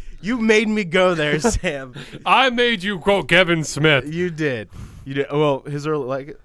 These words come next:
Speaker 1: his early work's really good, but no, is that, that, but that is your argument. That
Speaker 2: Yeah.
Speaker 1: is your argument, and that, and that's not, that's not a good
Speaker 2: Granted,
Speaker 1: one.
Speaker 2: in, in episode one, yes, he does, or not episode, uh, sorry, episode four, he does just kinda stand there next to his daughter and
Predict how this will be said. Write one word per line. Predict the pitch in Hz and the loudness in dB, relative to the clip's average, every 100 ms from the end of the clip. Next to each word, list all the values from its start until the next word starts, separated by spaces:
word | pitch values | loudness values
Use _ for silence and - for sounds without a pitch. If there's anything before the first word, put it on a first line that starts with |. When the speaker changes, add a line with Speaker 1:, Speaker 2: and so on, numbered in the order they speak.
| - - | -20 -8
Speaker 1:
his | 349 | -4
early | 370 202 | -2 -2
work's | 139 127 | -4 -6
really | 120 107 | -8 -8
good, | 98 - - | -12 -16 -10
but | 131 139 | -10 -8
no, | 160 123 - _ - | -4 -4 -6 _ -6
is | 226 175 - - 214 | -6 -6 -16 -20 -20
that, | 208 170 240 208 | -12 -4 -4 -2
that, | 226 | -4
but | 185 180 | -4 0
that | 233 240 | 2 2
is | 240 202 | -2 -4
your | 226 | -6
argument. | 233 254 196 143 - - | -6 -6 -8 -8 -10 -2
That | 156 | 4
Speaker 2:
Yeah. | 214 170 | 4 4
Speaker 1:
is | 160 | -2
your | 170 139 | -6 -6
argument, | 113 98 85 - | -6 -10 -14 -8
and | 135 147 | -4 -2
that, | 151 | -2
and | 147 151 | -4 -4
that's | 170 165 165 | -6 -6 -8
not, | 156 151 _ _ _ _ | -6 -6 _ _ _ _
that's | 311 302 - | -6 -6 -6
not | 147 104 | -6 -6
a | 90 | -10
good | 85 92 | -10 -2
Speaker 2:
Granted, | 160 170 170 | 0 0 -2
Speaker 1:
one. | - 160 | -4 -6
Speaker 2:
in, | 160 190 - | -6 -8 -12
in | 196 185 | -6 -6
episode | 160 151 151 | -4 -2 -2
one, | 151 147 143 | 0 0 0
yes, | 127 | -2
he | 147 | -4
does, | 131 139 127 120 - | -2 -2 -2 -10 -12
or | 147 127 | -10 -8
not | 135 135 | -10 -12
episode, | - 156 - 139 | -16 -18 -18 -14
uh, | 113 | -12
sorry, | - 131 | -8 -8
episode | 127 - 127 - | -8 -8 -10 -8
four, | 139 127 117 | -4 -2 -2
he | 143 | -2
does | 147 143 117 | -4 -6 -4
just | 127 123 - | -8 -6 -6
kinda | 131 113 | -4 -4
stand | 131 123 | -4 -4
there | 120 | -2
next | 117 117 | -4 -4
to | 123 | -6
his | 101 | -6
daughter | 113 110 98 101 104 | -2 -2 -2 -4 -6
and | 104 | -8